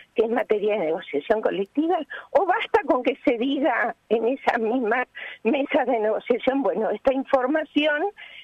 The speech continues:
eh, necesitamos que se mantenga en reserva? Bueno, bien, y, y, y esas cosas no pasan. Entonces,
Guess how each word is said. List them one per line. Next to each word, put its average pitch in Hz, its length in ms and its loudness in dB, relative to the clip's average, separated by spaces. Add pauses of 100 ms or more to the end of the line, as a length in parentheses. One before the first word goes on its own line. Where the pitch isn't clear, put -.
eh, 214 80 0
necesitamos 226 680 0
que 285 140 -2
se 208 80 0
mantenga 190 460 0
en 240 100 0
reserva? 285 560 -2
Bueno, 254 320 0
bien, 208 320 0 (460)
y, 254 220 -2
y, 214 200 -10
y 262 180 0
esas - 260 -4
cosas - 380 -2
no - 120 -2
pasan. - 540 -4 (580)
Entonces, 214 540 0